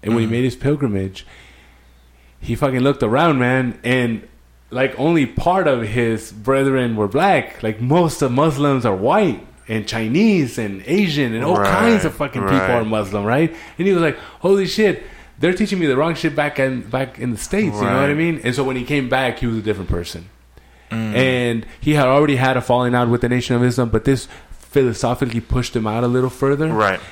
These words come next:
Speaker 1: And, uh, and then it just went downhill from
Speaker 2: Because he
Speaker 1: them,
Speaker 2: saw that, he
Speaker 1: from there.
Speaker 2: saw that it, that, that the, I guess, true Islam includes
Speaker 1: Includes white folks.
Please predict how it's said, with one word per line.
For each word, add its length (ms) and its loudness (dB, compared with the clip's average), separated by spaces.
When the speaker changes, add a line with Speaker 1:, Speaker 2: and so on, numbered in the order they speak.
Speaker 1:
And, 320 -4
uh, 420 -2
and 180 -2
then 240 0
it 140 -4
just 160 -4
went 160 -2
downhill 300 0
from 80 -2
Speaker 2:
Because 160 2
he 60 2
Speaker 1:
them, 60 0
Speaker 2:
saw 280 2
that, 180 -2
he 40 -4
Speaker 1:
from 60 2
there. 120 0
Speaker 2:
saw 140 2
that 240 -2
it, 320 0
that, 280 0
that 300 -4
the, 380 -4
I 80 -2
guess, 240 -2
true 440 -2
Islam 760 0
includes 840 -2
Speaker 1:
Includes 280 2
white 180 0
folks. 320 -4